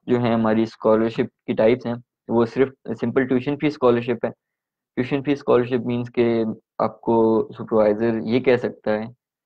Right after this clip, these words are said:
कि आपके, म-, मेरे पास funding नहीं है, लेकिन मैं एटलीस्ट university से request कर कर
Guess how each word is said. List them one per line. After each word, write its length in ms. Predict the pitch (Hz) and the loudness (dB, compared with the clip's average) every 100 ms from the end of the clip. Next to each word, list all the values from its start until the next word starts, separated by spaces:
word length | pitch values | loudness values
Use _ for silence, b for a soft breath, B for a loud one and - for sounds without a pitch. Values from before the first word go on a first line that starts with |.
| _ _ 113 | _ _ -4
कि 420 | 107 107 107 107 107 - _ | -2 0 0 0 -2 -10 _
आपके, 640 | 110 110 _ - 110 110 107 | -6 -6 _ -2 0 2 0
म-, 400 | 107 - 110 104 - | -4 -6 -6 -6 -4
मेरे 280 | 110 110 110 | 0 0 0
पास 200 | 117 - | -4 -2
funding 320 | 113 117 135 | -2 0 0
नहीं 220 | 143 151 | -2 -4
है, 100 | 123 | -4
लेकिन 220 | 175 - 113 | -4 -4 -2
मैं 260 | 113 113 | -2 -2
एटलीस्ट 380 | 113 127 127 127 | -2 0 -2 0
university 340 | 110 110 131 | -4 -4 -6
से 100 | 127 | -2
request 400 | 117 113 117 120 | -2 0 0 0
कर 180 | - 120 | 0 0
कर 320 | 107 120 123 | 2 0 0